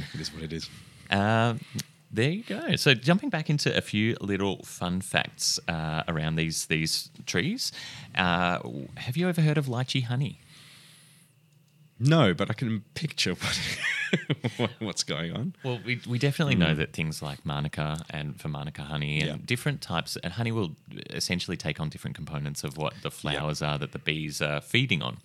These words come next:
Speaker 2: Um, and bees living near lychee orchards can make lychee honey, essentially, which is a delicate and fo-, floral flavoured fruity honey.
Speaker 1: That's awesome.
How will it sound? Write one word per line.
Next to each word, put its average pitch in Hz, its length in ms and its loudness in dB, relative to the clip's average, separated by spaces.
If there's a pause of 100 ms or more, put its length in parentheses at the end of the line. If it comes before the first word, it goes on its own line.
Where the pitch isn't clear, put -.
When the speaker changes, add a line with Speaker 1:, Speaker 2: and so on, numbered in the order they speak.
(560)
Speaker 2:
Um, 78 680 2
and 80 320 2
bees 87 260 0
living 117 220 -2
near 113 140 0
lychee 87 420 -2
orchards 131 380 -4
can 95 180 -4
make 92 280 -2
lychee 92 360 -2
honey, 175 300 -2 (120)
essentially, 92 460 0
which 127 220 -4
is 92 160 -2 (280)
a 87 60 -6
delicate 80 500 -2
and 85 300 0
fo-, 80 400 -6
floral 90 480 -4
flavoured 98 540 -2 (400)
fruity 127 540 -4 (100)
honey. 180 280 -6 (220)
Speaker 1:
That's - 160 -10
awesome. 76 400 -6